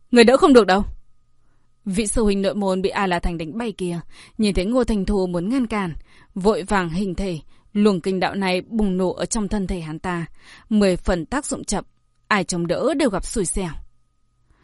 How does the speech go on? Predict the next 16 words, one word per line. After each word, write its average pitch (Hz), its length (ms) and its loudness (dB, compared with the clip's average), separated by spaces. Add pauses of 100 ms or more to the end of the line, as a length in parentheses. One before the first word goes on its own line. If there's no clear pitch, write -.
(300)
"Cố 208 120 4
sư 320 160 0
đệ, 226 220 0 (160)
chờ 285 140 4
sư - 140 2
muội, 226 180 2 (180)
giúp 240 220 0
ta 285 80 4
một 226 120 2
tay." 208 220 0 (1000)
Ngô 214 220 4
Thành 196 200 -2
Thù 185 280 4
vội 185 160 -4
vàng 180 180 -4
hô. 170 280 -6